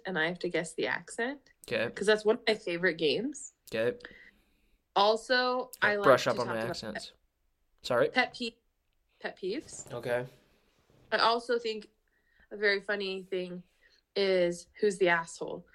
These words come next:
Speaker 1: People write in a scenario and we say, <laughs> we break it down.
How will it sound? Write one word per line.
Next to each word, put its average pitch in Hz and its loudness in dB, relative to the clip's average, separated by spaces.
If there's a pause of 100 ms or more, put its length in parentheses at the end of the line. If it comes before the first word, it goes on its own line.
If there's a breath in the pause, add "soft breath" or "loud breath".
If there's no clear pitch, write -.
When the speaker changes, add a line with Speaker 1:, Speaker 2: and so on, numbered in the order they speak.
(240 soft breath)
Speaker 1:
People 220 4
write 208 4
in 190 -2
a 185 -4
scenario 190 -4 (140)
and 190 -2
we 190 2
say, 170 0 (100)
<laughs> - -16
we 202 -12
break 269 2
it 214 -12
down. 190 4